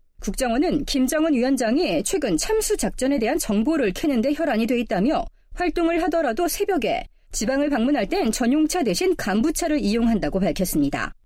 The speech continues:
국정원은 또 북한 내 기름값이 급등하고 있다면서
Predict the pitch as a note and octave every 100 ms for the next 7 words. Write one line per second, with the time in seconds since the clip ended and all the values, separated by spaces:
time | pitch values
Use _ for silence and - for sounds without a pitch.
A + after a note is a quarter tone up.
0 | _ _ _ _ - - - G#3 G#3 A3+
1 | D4+ D#3+ E3 - C#4 C4 D#4+ - C4+ D#4
2 | D4 D4 E4 D#4+ A3 D4 D4 C4+ B3+ F#3+
3 | A3+ F#3+ E3+ D4 A3